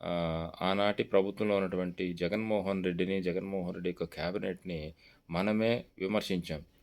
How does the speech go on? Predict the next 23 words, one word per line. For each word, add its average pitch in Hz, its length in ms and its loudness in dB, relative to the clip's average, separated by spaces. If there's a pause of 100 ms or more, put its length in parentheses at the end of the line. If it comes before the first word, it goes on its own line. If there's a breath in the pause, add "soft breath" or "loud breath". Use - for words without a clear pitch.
(120)
డ్రగ్స్ 90 1000 2
సప్లై 85 340 2 (100)
చేస్తున్నారని, 82 680 -2
లేకపోతే 82 640 -2
గంజాయి 95 460 6
పెంచి 90 320 -2
పోషిస్తున్నారని, 82 840 -4
లేకపోతే 85 340 -4
ఇంకోటి, 107 320 0
ఇంకోటి 98 240 -2
రకరకాలైనటువంటి 87 1040 0
ఆరోపణలు 92 440 0 (100)
చేయడం 78 200 -2
మనం 90 220 -4 (540 loud breath)
చూసాం 123 320 4
కూడా. 73 240 -2 (120)
So 120 60 8
వాటిలో 95 420 6
ఏ 92 220 4
ఒక్కటి 104 500 2
కూడా 98 400 4 (440 loud breath)
జగన్మోహన్ 113 640 4
రెడ్డి 113 300 2